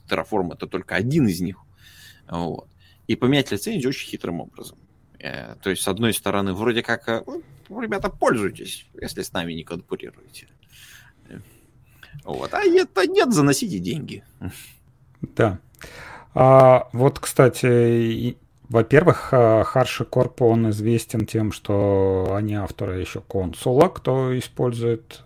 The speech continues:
Speaker 2: как бы, такой продукт.
Speaker 1: Весьма популярный в своё время, так
Speaker 2: Да.
Speaker 1: сказать, продукт.
Speaker 2: А, блин, как это читается? Vault.
Speaker 1: Vault?
Speaker 2: Vault. Vault, по-моему.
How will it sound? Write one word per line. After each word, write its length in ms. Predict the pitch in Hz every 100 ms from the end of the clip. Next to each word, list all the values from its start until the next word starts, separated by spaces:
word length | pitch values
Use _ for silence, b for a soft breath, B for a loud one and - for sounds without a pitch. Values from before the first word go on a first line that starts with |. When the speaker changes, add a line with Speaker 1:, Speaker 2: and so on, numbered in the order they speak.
| _ _ - -
Speaker 2:
как 140 | -
бы, 340 | 104 104 101 98
такой 280 | - - 98
продукт. 680 | - 110 110 110 113 - -
Speaker 1:
Весьма 240 | 98 123
популярный 520 | - 90 117 98 87
в 40 | 82
своё 260 | - 87 87
время, 220 | 85 82
так 100 | 113
Speaker 2:
Да. 60 |
Speaker 1:
сказать, 260 | 107 120 98
продукт. 560 | 92 85 - - - - - _ _ - b b b b _
Speaker 2:
А, 1120 | 127 117 113 110 104 98 98 95 95 92 87 - - _ - -
блин, 260 | 95 82 - - -
как 220 | - 127
это 120 | 110
читается? 440 | 98 - 110 95 98
Vault. 380 | 113 110 85 - _ _ _ - - -
Speaker 1:
Vault? 380 | - 110 185
Speaker 2:
Vault. 260 | 107 113 - - - _ - _ _ -
Vault, 280 | 107 110 -
по-моему. 400 | - 104 101